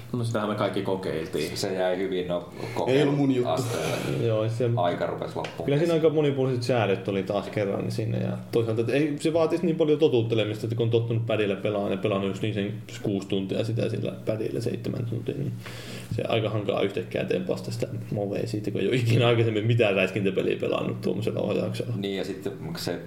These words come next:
Speaker 2: move-testi aikana meillä oli vielä se kaikista vaikein vaikeustaso
Speaker 4: No se
Speaker 2: päällä.
Speaker 4: nyt on vain valittamista.
Speaker 2: <laughs>
Speaker 4: Se on mahdollisuus todistaa taitos.
Speaker 1: Mut kyllä ihan oikeesti se olisi varmaan ollut erilainen kokemus, jos siinä olisi ollut tää normaali vaikeustaso,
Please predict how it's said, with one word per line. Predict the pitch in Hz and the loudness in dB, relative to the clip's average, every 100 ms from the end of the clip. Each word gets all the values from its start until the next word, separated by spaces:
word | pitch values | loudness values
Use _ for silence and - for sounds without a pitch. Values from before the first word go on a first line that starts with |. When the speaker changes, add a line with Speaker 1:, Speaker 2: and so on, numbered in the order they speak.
| - | -8
Speaker 2:
move-testi | 95 95 92 - 90 - | -4 -2 -4 -4 -6 -2
aikana | 87 82 85 85 | -4 -2 -4 -2
meillä | 85 | 0
oli | 82 80 85 | -2 -4 -6
vielä | 85 82 | -4 -4
se | - | -2
kaikista | 85 82 80 78 | -2 -2 -2 -2
vaikein | 76 76 80 | -2 -2 -4
vaikeustaso | 80 78 76 73 78 113 | -2 -2 -4 -6 -4 -2
Speaker 4:
No | |
se | 113 117 | 4 4
Speaker 2:
päällä. | 123 120 | 6 4
Speaker 4:
nyt | 117 | 2
on | 123 117 | 2 4
vain | 113 110 | 4 4
valittamista. | 110 110 104 110 107 101 - 143 | 4 4 2 -2 -2 -2 -2 -4
Speaker 2:
<laughs> | - - - - 117 - 165 - - | -4 -8 -10 -6 -6 -4 -6 -8 -10
Speaker 4:
Se | - 117 | -4 0
on | |
mahdollisuus | 123 135 127 123 | 2 2 2 0
todistaa | 117 131 120 110 107 | 2 4 4 4 0
taitos. | 101 117 101 - - - - - - - - - - | 0 2 4 4 0 -8 -10 -14 -14 -16 -14 -14 -8
Speaker 1:
Mut | 113 | -4
kyllä | 110 120 | 0 2
ihan | 113 117 | 4 4
oikeesti | 107 107 110 - | 2 0 -4 -2
se | 107 | 0
olisi | 110 110 | 0 2
varmaan | 107 107 104 | 2 2 2
ollut | 104 107 | 0 0
erilainen | 104 98 98 | 0 0 0
kokemus, | 98 98 95 95 | -2 -2 -2 -2
jos | 92 - | -2 -2
siinä | 92 92 | -2 -2
olisi | 92 | 0
ollut | 95 92 | 0 -2
tää | 92 90 | -2 0
normaali | 92 92 90 87 | 0 0 -2 -2
vaikeustaso, | 87 85 82 - 85 | -2 -2 -4 -4 -4